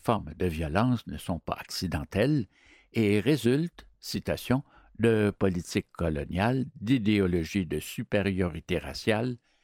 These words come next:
et de l'exclusion systémique. Même si ces idéologies ont été largement dénoncées, leur héritage persiste dans les structures juridiques, de gouvernance, mais aussi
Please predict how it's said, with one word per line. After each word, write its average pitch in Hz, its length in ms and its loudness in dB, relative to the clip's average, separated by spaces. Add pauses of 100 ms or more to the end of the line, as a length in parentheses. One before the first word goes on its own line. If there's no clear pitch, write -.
(340)
et 127 300 4
de 101 100 4
l'exclusion 82 920 -2
systémique. - 840 -2 (560)
Même 104 220 0
si 127 220 0
ces 85 500 -2 (200)
idéologies 104 680 4
ont 92 120 2
été 76 300 -4
largement 76 540 -6
dénoncées, 110 600 0 (600)
leur 90 280 2
héritage 98 720 -2
persiste - 600 -4 (240)
dans 101 100 0
les 92 160 0
structures - 560 -8
juridiques, 107 640 0 (220)
de 120 120 4
gouvernance, 87 680 -2
mais 165 140 2
aussi 123 420 0